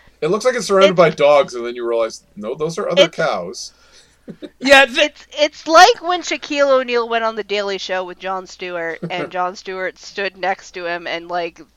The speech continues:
Speaker 2: that, that's the size difference we're getting at here. <laughs>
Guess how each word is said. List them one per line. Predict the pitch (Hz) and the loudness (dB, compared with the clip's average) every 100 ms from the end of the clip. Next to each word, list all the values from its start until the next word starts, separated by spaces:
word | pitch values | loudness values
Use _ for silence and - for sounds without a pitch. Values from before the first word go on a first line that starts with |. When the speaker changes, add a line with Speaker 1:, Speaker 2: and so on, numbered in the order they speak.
| _ _ _ | _ _ _
Speaker 2:
that, | - 226 185 | 2 4 4
that's | 220 226 - | 6 6 4
the | 220 | -6
size | - 214 180 247 196 | -4 0 2 0 -4
difference | 180 175 170 175 | -10 -8 -14 -14
we're | 170 | -10
getting | 170 156 151 | -8 -8 -4
at | 156 170 | -2 0
here. | - 370 415 381 415 427 - 523 - | 0 0 0 2 2 4 4 2 -2
<laughs> | - - - - - - | -4 2 2 0 -8 -6